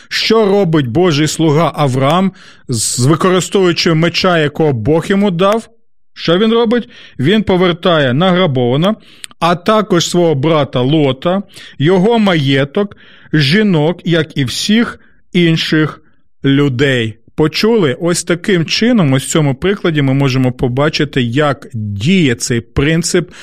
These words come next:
Божого слуги, який недаремно носить мес-, меча, бо він Божий месник.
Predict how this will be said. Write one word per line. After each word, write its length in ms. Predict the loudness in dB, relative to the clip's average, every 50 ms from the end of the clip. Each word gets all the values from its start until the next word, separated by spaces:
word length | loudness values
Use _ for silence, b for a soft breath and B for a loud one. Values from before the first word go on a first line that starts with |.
| B B B
Божого 560 | B -2 0 2 2 2 2 2 0 0 0
слуги, 840 | 0 -4 -4 -2 -2 0 0 -2 -2 0 0 2 2 0 -2 -4 -6 b b b b b b b b b b b b
який 560 | -2 -2 -2 -2 -2 0 0 2 2 0 0
недаремно 1000 | 0 0 0 0 0 0 0 -2 -2 0 0 0 0 0 0 0 2 2 0 0 B B B B B B B
носить 460 | 0 0 2 0 0 -2 -4 -2 0
мес-, 360 | 0 0 0 -2 -4 -4 -2
меча, 520 | 0 0 0 0 0 0 0 0 0 -2 -2
бо 180 | -2 0 0 2
він 220 | 2 2 0 0
Божий 720 | -2 -4 -2 -2 0 0 0 0 0 0 0 0 0 0 -2
месник. 920 | -2 -2 0 0 2 2 2 0 0 -2 -4 -2 -2 -2 -2 -2 -6 -14